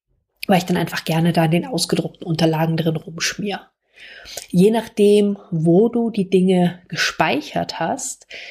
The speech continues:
ich speichere, wenn ich zu Hause arbeite, sehr viel bei mir in der Dropbox zum Beispiel, dann muss ich auch mal drauf achten, wenn ich meinen kleinen Laptop für unterwegs mitnehme,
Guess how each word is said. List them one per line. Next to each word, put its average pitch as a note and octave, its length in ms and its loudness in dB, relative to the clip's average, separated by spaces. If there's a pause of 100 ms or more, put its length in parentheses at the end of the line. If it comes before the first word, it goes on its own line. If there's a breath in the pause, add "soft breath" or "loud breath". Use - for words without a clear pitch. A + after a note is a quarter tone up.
(120)
ich - 100 -2
speichere, G3 520 0
wenn F#3 100 2
ich F3+ 160 -4
zu E3 100 -4
Hause F#3 280 0
arbeite, F#3 440 0
sehr F3 220 2
viel F#3 240 -2
bei F3+ 100 0
mir F3 160 0
in E3 60 -2
der D3+ 120 -2
Dropbox - 600 -4
zum F#3+ 140 0
Beispiel, F#3 640 0 (400 loud breath)
dann F3+ 640 0 (280)
muss G#3 340 4
ich - 160 -2
auch G3+ 180 2
mal G#3 140 2
drauf F3 240 -4
achten, F#3+ 540 -4
wenn F3+ 100 2
ich F3+ 100 -2
meinen E3+ 140 0
kleinen G3+ 300 -2
Laptop F3 340 -8
für - 100 -6
unterwegs E3+ 560 -2
mitnehme, F3 540 -4